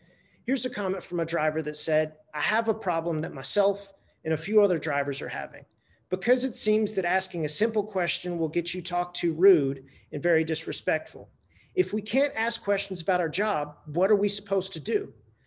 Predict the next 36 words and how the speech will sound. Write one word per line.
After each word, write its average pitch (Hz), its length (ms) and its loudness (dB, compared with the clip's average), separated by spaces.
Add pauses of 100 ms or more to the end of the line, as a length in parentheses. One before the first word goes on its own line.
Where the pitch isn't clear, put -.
(200)
I 156 100 -2
had 226 200 2
a 226 40 -2
problem 196 340 0
with 185 140 0
my 175 100 -4
truck 180 320 -2
this - 180 -6
morning 143 280 -4
and 156 80 -2
I 156 60 2
didn't 196 280 2
want 180 120 0
to 170 60 -2
talk 165 300 -6
to 160 100 -14
the 147 60 -8
woman 156 260 0
in 151 100 -2
the 147 120 -4
office 175 560 -4 (240)
because - 180 -4
she - 180 0
will 185 140 0
talk 170 320 -4
down 180 260 2
to 170 140 -4
you 160 240 -2 (400)
and 151 100 -8
raise 156 280 2
her 139 80 -4
voice 135 340 -6
at - 160 -12
you." - 100 -14 (1120)
Regarding 208 420 4
planners, 247 580 -4